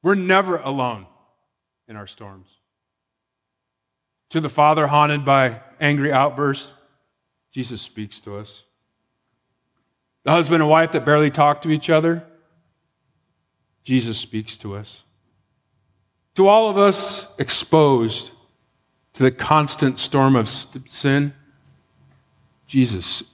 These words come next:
speaks clearly to us. So we listen. Can you hear Jesus?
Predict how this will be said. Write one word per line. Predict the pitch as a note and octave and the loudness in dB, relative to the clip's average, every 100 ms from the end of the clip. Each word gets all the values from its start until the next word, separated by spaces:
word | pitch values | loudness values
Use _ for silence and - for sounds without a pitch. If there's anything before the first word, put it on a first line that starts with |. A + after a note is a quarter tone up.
| _ _ | _ _
speaks | - - - C#3 C#3 - - _ _ _ | -10 -10 0 0 0 -6 -12 _ _ _
clearly | - C#3 A#2 F2+ | -2 0 0 -2
to | - F#2+ | -8 -14
us. | D#2+ - - _ _ _ _ _ _ _ _ _ _ _ _ _ _ _ _ _ _ _ | -14 -18 -20 _ _ _ _ _ _ _ _ _ _ _ _ _ _ _ _ _ _ _
So | - A#2+ | -6 -2
we | A2+ A2+ | 2 2
listen. | A2+ A2 - F2 _ _ _ _ _ _ _ _ _ _ _ _ _ _ _ _ _ _ _ _ | 2 0 -6 -14 _ _ _ _ _ _ _ _ _ _ _ _ _ _ _ _ _ _ _ _
Can | C3+ | 0
you | B2 | 2
hear | A2 B2+ | 2 2
Jesus? | B2+ C3 C3 C3 D3+ - | 2 2 2 0 -6 -10